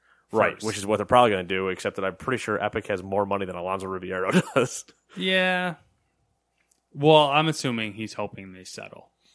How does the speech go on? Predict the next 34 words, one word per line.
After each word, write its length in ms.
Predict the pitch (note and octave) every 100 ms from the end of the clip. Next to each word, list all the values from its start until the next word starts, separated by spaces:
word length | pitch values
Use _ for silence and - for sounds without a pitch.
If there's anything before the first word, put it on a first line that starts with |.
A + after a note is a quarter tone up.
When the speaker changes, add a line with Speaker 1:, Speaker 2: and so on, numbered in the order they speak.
| -
Speaker 1:
Yeah, 240 | A#2+ G#2+
I'm, 180 | F2+ F2+ D#2+
I'm 140 | G2+ F#2
sure 360 | F2+ E2 E2 -
that 200 | F2 D#2+ -
would 120 | G#2+
be 100 | F#2
a, 200 | F2+ F2+ - - -
but 100 | D3
I 120 | C3+
don't 100 | B2+
know. 40 | -
It's 140 | C#3+ -
just 160 | C#3+
like 120 | C#3+
this 120 | B2+ G2+
whole 300 | C#3 B2+ A#2+
thing. 640 | - A2+ A2 G#2+ G#2 F2+ _ _ _ _
It 80 | C3
was 180 | B2+ A#2+
in 320 | C3 C3 B2 -
Uncharted. 680 | A#2 G#2+ A2+ A2+ A2+ A2+
It 140 | G2+ A2
was 160 | A2+
in 260 | A#2+ A#2+ G#2
all, 240 | A2 G#2+ G#2
you 100 | G2
know, 80 |
all 220 | F2+ B2+ B2+
this 140 | A2+
other 200 | B2 A2
stuff. 520 | - B2+ G#2+ F#2+ E2 - _ - _ _ _ _ _ B2
And 600 | B2 G#2+ G2 F#2+ F2+ - _ -
Speaker 2:
Yeah. 340 | D#3 B2 G2+